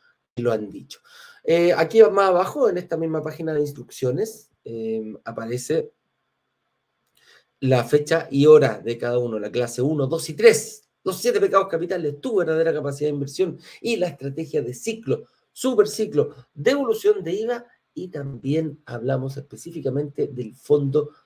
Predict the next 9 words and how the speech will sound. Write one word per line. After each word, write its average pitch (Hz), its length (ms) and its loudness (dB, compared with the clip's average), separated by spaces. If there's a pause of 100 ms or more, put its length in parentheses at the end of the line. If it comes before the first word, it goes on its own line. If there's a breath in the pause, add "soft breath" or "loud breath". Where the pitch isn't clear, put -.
de 131 380 2
inversión. 123 640 -6
Cómo - 280 -6
todo 165 160 4
eso 160 160 -2
te - 80 -8
puede 123 260 -2
ayudar 123 340 4 (320 loud breath)
a 135 360 2